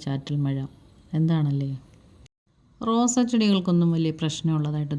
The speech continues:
തോന്നുന്നില്ല ഈ ഒരു കാലാവസ്ഥ കൊണ്ട്. എന്നാൽ എൻ്റെ അടീനിയങ്ങളൊക്കെ നന്നായി പൊരുതുന്നുണ്ട് കാലാവസ്ഥയുമായിട്ട്. നമുക്കിന്ന് സെയിലിനുള്ള കുറച്ച്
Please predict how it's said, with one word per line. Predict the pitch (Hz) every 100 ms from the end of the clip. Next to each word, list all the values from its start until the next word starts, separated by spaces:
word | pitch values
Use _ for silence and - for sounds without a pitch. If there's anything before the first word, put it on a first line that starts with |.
| 147
തോന്നുന്നില്ല | 147 147 143 139 139 - -
ഈ | 175 160
ഒരു | 151 151
കാലാവസ്ഥ | 147 143 143 143 156
കൊണ്ട്. | 147 143
എന്നാൽ | 151 156 165 165
എൻ്റെ | 165 151
അടീനിയങ്ങളൊക്കെ | 147 151 175 175 160 143 143 139 143 - - - - - - - - _ _ -
നന്നായി | 185 180 190 202 165 156 160
പൊരുതുന്നുണ്ട് | 147 151 160 143 127 135
കാലാവസ്ഥയുമായിട്ട്. | 139 143 151 147 143 139 139 135 - - - - - - - - - _ _ _ - _ _ 240
നമുക്കിന്ന് | 240 254 254 247 233 226
സെയിലിനുള്ള | 226 175 165 175 180 180 170 165 - -
കുറച്ച് | 180 196